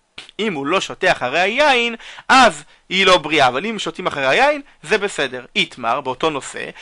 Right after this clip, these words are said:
רבא אמר, "מבלי בשר." אם מבשלים אותה עם בשר, זה בסדר. ושמואל אמר, "מבלי עצים." אבל אם אתה מבשל אותה עם הרבה עצים, אומר רש"י, שולקים אותה הרבה, אז זה מתיש את הכוח שלה, ואז היא נהיית בריאה.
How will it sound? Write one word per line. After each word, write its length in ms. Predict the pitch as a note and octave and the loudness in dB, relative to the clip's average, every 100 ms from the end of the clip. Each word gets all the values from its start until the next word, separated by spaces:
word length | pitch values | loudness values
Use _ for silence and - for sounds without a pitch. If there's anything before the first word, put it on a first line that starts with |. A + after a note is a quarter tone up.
| - | -6
רבא 360 | D#3 G#3 G3+ F3 | 2 4 6 4
אמר, 240 | E3+ D#3 | 4 2
"מבלי 320 | C#3+ C#3+ D3+ C3+ | 2 -2 -4 -4
בשר." 340 | C3 - B2 | -4 -4 -4
אם 120 | D3+ | -2
מבשלים 280 | E3 C3 D#3+ | -6 -8 -8
אותה 100 | C#3+ | -6
עם 80 | C3 | -6
בשר, 220 | A#2 C3 | -4 -6
זה 60 | B2 | -6
בסדר. 400 | - - - E3 - - | -12 -16 -14 -14 -16 -8
ושמואל 400 | E3+ - B3+ A3 | -4 -2 2 2
אמר, 140 | F#3+ E3 | 4 2
"מבלי 380 | D3+ - F3 | 0 0 2
עצים." 400 | D3 - D3+ D3 D3+ - - | 0 -2 -8 -8 -12 -10 2
אבל 340 | E3 D#3+ E3+ D#3+ | 4 6 4 0
אם 160 | F3+ F#3+ | -2 -2
אתה 160 | F3 | 0
מבשל 300 | E3 D3+ - | -2 0 0
אותה 140 | G3 F#3 | 0 2
עם 180 | E3+ E3+ | 2 2
הרבה 500 | D#3+ D#3 B2+ G#3+ C4 | 2 0 2 4 4
עצים, 560 | E3 D3+ - A3+ C3+ | 2 -2 -6 -8 -8
אומר 180 | B2 B2 A2+ | -8 -6 -4
רש"י, 240 | A2+ - | -6 -6
שולקים 360 | - C3 G3 F3+ | -8 -6 -6 -4
אותה 200 | F3 D3+ | 0 2
הרבה, 340 | C#3 D#3 C3+ | 2 2 2
אז 200 | B2 - _ - | 0 -8 _ -8
זה 80 | D3+ | -8
מתיש 340 | D3+ - G3 | -8 -10 -10
את 60 | E3 | -8
הכוח 280 | - D#3+ - | 0 0 0
שלה, 160 | C3+ | -4
ואז 200 | B2+ D3 | 0 -2
היא 80 | C#3+ | -2
נהיית 220 | C3+ C#3 | -6 -6
בריאה. 380 | C3+ C#3 A#2 C3+ | -6 -6 -2 -2